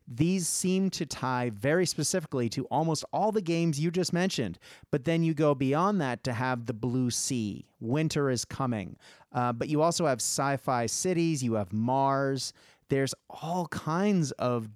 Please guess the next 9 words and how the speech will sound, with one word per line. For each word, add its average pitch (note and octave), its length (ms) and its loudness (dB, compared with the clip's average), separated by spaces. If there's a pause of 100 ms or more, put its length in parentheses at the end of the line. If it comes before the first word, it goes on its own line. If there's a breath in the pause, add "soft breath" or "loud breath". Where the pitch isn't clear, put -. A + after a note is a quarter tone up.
different D3 640 -2
designs B2 760 0
of A2+ 200 -6
your A2+ 200 4
mats B2 420 0
that, A#2+ 200 -4 (300 soft breath)
that C3 160 -4
tie D#3 340 0
to A#2+ 540 0